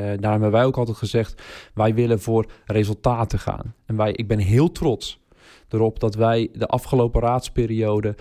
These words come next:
op een aantal vlakken hele mooie resultaten geboekt hebben. En ik noem bijvoorbeeld het toevoegen van extra betaalbare woningen in twee projecten.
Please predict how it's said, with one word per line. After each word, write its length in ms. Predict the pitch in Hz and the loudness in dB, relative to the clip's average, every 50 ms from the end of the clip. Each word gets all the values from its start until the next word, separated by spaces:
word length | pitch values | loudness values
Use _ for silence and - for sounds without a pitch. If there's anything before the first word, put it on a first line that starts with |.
| - - _ | -14 -16 _
op 160 | - - - | -6 -2 -2
een 120 | - - - | -2 0 0
aantal 300 | - 139 151 147 139 123 | 0 0 0 -2 -2 -2
vlakken 300 | - 127 123 120 - 104 | 0 0 0 2 2 2
hele 180 | 110 139 139 143 | 2 4 2 2
mooie 260 | 135 131 123 120 120 | 2 2 2 2 2
resultaten 540 | 117 113 104 - - 123 117 113 107 - - | 0 0 -2 -2 -2 0 0 0 -2 -4 -8
geboekt 340 | - 101 110 135 - - | -4 0 0 0 0 -2
hebben. 260 | - - - - - - - - - - | -8 -8 -8 -10 -14 -14 -18 -20 -20 -10
En 80 | - - | -6 -4
ik 120 | 107 90 | -2 0
noem 340 | 107 113 123 123 120 123 127 - | 2 4 4 4 2 0 -2 0
bijvoorbeeld 580 | 117 113 104 98 113 127 113 117 117 113 - - | 2 2 2 4 2 2 2 2 2 0 0 -4
het 180 | - - - | -8 -6 -2
toevoegen 500 | - 160 151 135 139 127 - 123 117 120 - - _ _ | 0 0 0 2 0 0 0 0 -2 -4 -6 -16 _ _
van 200 | - 113 110 - | -4 -4 -4 -2
extra 460 | - - 143 - - - - 131 117 | 0 0 0 0 0 2 2 2 2
betaalbare 600 | 117 117 - - - 139 - 139 135 127 123 117 113 | 2 0 -2 0 0 0 2 2 2 2 2 2 2
woningen 560 | 107 113 123 131 127 123 113 107 107 107 - - _ _ - | 2 4 2 2 2 2 0 0 -2 -2 -4 -8 _ _ -6
in 100 | 117 110 | -6 -4
twee 240 | - - 131 131 | 0 2 2 2
projecten. 500 | 127 - 135 131 127 131 127 - - - | 4 2 2 2 2 0 -2 -4 -10 -12